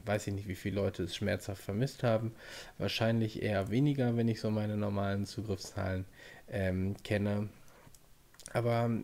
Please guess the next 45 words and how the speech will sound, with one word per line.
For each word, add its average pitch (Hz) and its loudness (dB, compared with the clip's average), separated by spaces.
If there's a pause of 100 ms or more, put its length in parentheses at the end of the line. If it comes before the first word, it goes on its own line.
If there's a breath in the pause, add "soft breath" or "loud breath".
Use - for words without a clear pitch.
äh, - -4
das - -4
Ganze 131 2
hat - -2
was 123 2
damit 117 2
zu 117 -4
tun, 113 0
dass 107 0
ich 113 -6
mir, 107 0 (440 loud breath)
also 104 0
dass 98 -2
zum 107 -2
einen 101 0
die 98 2
Arbeit 110 2
wieder 107 2
losging 117 2
und, 101 -2
ähm, 98 -2
dadurch 101 -4
so 104 -4
ein 101 -2
bisschen 104 -4
mehr 101 0
zu - -6
tun 135 0
war, 117 2 (380 loud breath)
äh, 104 -2
auch - -8
mit 92 -6
anderen 110 0
Projekten, 104 -2 (480 loud breath)
aber, 101 0 (320)
äh, 98 -2
in 101 -2
erster 113 -2
Linie 104 -2
auch 98 -8
damit, 101 -4
dass 107 -2
ich - -6
so 107 -4
ein 98 -8